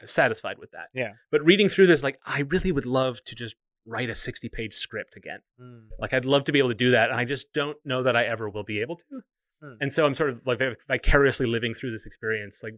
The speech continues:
Speaker 1: r-, reading about that thing. So it's a little bittersweet. Um, but I s-, that's what I did during the break. I watched a ton of Doctor Who. I got all the way through to the last series, the most recent series, the re-, specials with Jodie Whittaker, um, uh, uh, regenerating into David Tennant again,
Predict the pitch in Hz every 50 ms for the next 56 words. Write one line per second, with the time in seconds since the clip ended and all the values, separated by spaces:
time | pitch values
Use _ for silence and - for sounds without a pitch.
0 | 110 123 123 110 143 131 131 127 127 123 117 - 113 113 - - 113 107 - _
1 | _ _ _ _ _ 143 127 120 - 226 226 214 196 196 - - 196 185 202 185
2 | 170 165 160 143 127 - - 135 110 101 - - _ _ _ _ _ _ _ _
3 | 127 120 120 113 117 110 107 107 110 113 110 _ - 170 175 190 170 - - 180
4 | 175 - 196 190 202 196 202 214 214 196 240 240 165 127 123 127 139 147 - -
5 | 143 135 - - - 131 139 175 196 185 190 190 185 - 180 196 214 180 127 -
6 | 156 160 196 - 208 226 226 247 247 247 - - 208 190 190 196 208 - _ _
7 | _ _ _ _ - 147 143 139 139 143 131 123 - - - 170 156 139 131 143
8 | 139 - 147 143 131 151 143 - - 127 117 120 120 117 110 110 113 123 - -
9 | _ - _ 127 117 - - 120 113 - - 113 - - 135 127 123 123 117 120
10 | 113 117 - - 127 113 113 107 - _ _ _ _ _ _ _ _ _ 127 117
11 | 113 113 113 107 107 104 104 104 110 110 _ _ 127 113 107 104 101 101 104 -
12 | - 123 107 104 117 117 139 143 135 135 135 131 135 131 123 120 - - 113 131
13 | 131 127 135 - - - 139 127 135 - 143 127 107 135 117 110 107 113 156 175